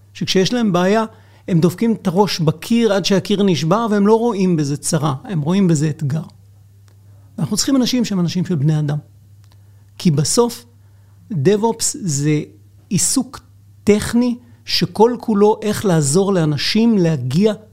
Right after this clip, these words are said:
ליעד שלהם. ובשביל זה אתה צריך להיות מסוגל לתקשר עם אנשים ולהבין אותם.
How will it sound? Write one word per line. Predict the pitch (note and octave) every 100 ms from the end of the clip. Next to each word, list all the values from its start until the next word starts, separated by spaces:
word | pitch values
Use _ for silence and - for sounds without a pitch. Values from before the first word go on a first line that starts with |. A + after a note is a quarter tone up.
| _ _ -
ליעד | E3 D#3 C#3+ E3+ F3 B2+
שלהם. | - - F#3+ - - - - - -
ובשביל | C#3 C3+ D3+
זה | E3 G3+
אתה | G3
צריך | F3+ F#3
להיות | F#3
מסוגל | E3+ F3 E3+
לתקשר | E3 E3 - F#3
עם | E3 C#3+
אנשים | C3+ - D3+
ולהבין | D3 D3 C3+ D3
אותם. | C#3 C3+